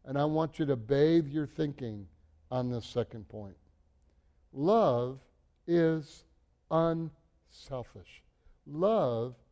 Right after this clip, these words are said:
is unselfish. So let me leave you with that thought. Next time together, we will continue. And we will begin with love is unselfish.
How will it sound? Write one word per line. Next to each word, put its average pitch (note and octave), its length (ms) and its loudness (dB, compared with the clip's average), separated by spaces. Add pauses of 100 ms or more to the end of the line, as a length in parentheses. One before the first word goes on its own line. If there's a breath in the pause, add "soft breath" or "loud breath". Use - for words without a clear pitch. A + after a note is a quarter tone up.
(320)
is D#3+ 520 0 (840)
unselfish. A#2+ 960 -6 (1500)
So D3 140 -2
let F3+ 100 6
me E3+ 100 4
leave E3 340 6
you C#3+ 220 2
with C3 260 2 (320)
that A#2+ 300 -4
thought. A2 320 -6 (1600)
Next C3+ 240 -10
time E3+ 220 4
together, D#3+ 480 2
we C#3+ 220 2
will B2+ 420 -2 (340)
continue. C3 600 -4 (920)
And C3+ 120 -4
we D#3 120 4
will E3+ 160 6
begin D3+ 560 2
with C3 160 -4
love D3 500 0
is A#2+ 180 -6
unselfish. A2+ 680 -10